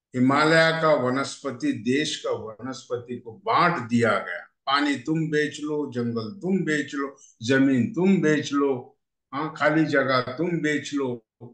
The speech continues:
ऐसा करके। तो इसमें क्या हो गया, एक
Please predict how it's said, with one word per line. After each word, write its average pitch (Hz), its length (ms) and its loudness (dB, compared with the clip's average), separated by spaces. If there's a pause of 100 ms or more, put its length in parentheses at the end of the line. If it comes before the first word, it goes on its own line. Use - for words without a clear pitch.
(920)
ऐसा 151 480 -2
करके। - 320 -20 (760)
तो 151 240 -10
इसमें 165 460 -2
क्या 147 160 2
हो 139 300 -2
गया, 101 340 -10 (720)
एक 190 600 2